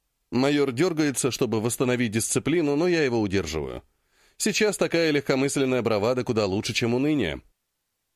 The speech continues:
"Пойди расскажи это Петру", отвечаю фалангисту.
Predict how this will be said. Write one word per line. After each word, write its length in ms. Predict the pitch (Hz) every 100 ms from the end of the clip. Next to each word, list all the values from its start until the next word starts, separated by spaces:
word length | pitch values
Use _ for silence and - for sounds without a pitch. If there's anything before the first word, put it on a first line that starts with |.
| _ -
"Пойди 360 | 113 170 185
расскажи 420 | 214 180 202 175 190
это 200 | 175 156
Петру", 400 | 160 - 95 - _ _ -
отвечаю 560 | 123 139 165 233 202
фалангисту. 680 | 151 135 113 82 80 -